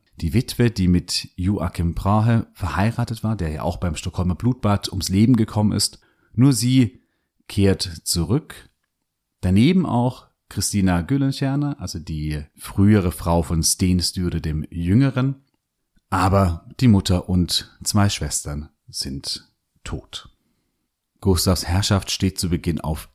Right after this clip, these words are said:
extrem wackeligen Füßen. Er hat keine funktionierende Verwaltung. Stockholm liegt am Boden von den vielen Kriegen, von den vielen Belagerungen. Das ist eine kleine, heruntergekommene Stadt.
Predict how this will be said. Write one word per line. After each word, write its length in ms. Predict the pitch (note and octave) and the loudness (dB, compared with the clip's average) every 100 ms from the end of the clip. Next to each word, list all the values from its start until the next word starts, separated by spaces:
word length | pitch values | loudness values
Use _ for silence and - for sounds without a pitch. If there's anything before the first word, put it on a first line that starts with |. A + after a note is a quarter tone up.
| _ | _
extrem 800 | F#2+ - - - E2+ F2+ E2+ E2+ - _ _ | -8 -4 -2 -2 0 2 2 0 -4 _ _
wackeligen 640 | - D2 - D2 - D2 - | -10 -10 -10 -12 -12 -12 -14
Füßen. 480 | - - - - - _ _ _ _ _ _ | -20 -18 -18 -20 -20 _ _ _ _ _ _
Er 120 | F2 E2 | -2 -2
hat 300 | - - - | -2 -6 -6
keine 280 | G2 G#2 | 2 2
funktionierende 580 | G#2+ A2 - G2+ G2+ F#2+ | 4 0 0 2 2 2
Verwaltung. 840 | G2 E2+ G2 A#2+ - G#2 A2 G2+ _ _ _ _ | 0 -2 0 -2 -2 -2 -2 -4 _ _ _ _
Stockholm 520 | - - - - G2 G2 | -10 -8 -4 2 6 6
liegt 200 | - E2 | 4 0
am 140 | F2+ | 0
Boden 600 | E2 G#2+ C3 C3+ C3 G2 - | 4 4 6 6 4 0 -6
von 140 | E2 | -2
den 220 | D#2+ D#2+ | 0 -2
vielen 320 | - F#2+ F#2 | -2 0 0
Kriegen, 420 | - A#2+ C3+ B2+ A2 | 2 2 4 4 2
von 140 | F#2+ | 2
den 80 | F2+ | 2
vielen 240 | G2+ G2 | 0 0
Belagerungen. 720 | E2+ F2 G2 A2+ G#2+ G2+ G2+ | 2 0 0 0 0 0 0
Das 100 | D#2+ | -2
ist 80 | D2 | -4
eine 220 | F2 D2+ - - | -6 -6 -10 -12
kleine, 540 | F2+ F2 F#2+ G2+ G2 | -6 -4 -2 0 0
heruntergekommene 1080 | F2 E2+ A2 A#2+ A2 - F#2+ - F2 E2+ D#2+ | -2 -2 0 2 0 -4 -6 -8 -8 -8 -8
Stadt. 460 | - G2+ - - | -8 -10 -10 -20